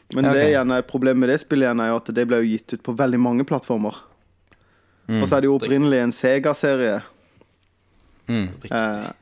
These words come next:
Speaker 1: og Mister Driller er sønnen til Dig Dug i arkadespillet Dig Dug. Så
Speaker 3: Åh,
Speaker 1: Mister
Speaker 2: mm.
Speaker 1: Driller
Speaker 3: det visste
Speaker 1: er
Speaker 3: jeg ikke.
Speaker 1: egentlig en oppfølger av Dig Dug.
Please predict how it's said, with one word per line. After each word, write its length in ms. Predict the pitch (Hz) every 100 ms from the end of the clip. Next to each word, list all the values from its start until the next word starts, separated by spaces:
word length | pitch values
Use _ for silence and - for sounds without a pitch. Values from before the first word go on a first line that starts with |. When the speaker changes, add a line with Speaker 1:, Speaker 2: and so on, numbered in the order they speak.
| _
Speaker 1:
og 120 | 135
Mister 300 | 139 143 -
Driller 520 | 143 139 139 151 147 127
er 320 | 123 123 123 - -
sønnen 680 | - - - 139 147 123 113
til 240 | - 120 120 107
Dig 280 | 135 135 123
Dug 320 | 113 113 104 _ _ _ -
i 120 | 127 117
arkadespillet 760 | 113 - 110 107 - 113 113 117
Dig 200 | 110 113
Dug. 260 | 110 113 - - _ _ _ _
Så 280 | 143 214 113
Speaker 3:
Åh, 80 | -
Speaker 1:
Mister 220 | 127 113
Speaker 2:
mm. 60 | 131
Speaker 1:
Driller 80 | 190
Speaker 3:
det 100 | 147
visste 160 | 147
Speaker 1:
er 100 | 120
Speaker 3:
jeg 40 | 104
ikke. 160 | 120
Speaker 1:
egentlig 400 | 135 135 - 117
en 120 | 117 117
oppfølger 500 | 131 - 143 135 123 113
av 100 | 110
Dig 200 | 123 120
Dug. 260 | 110 -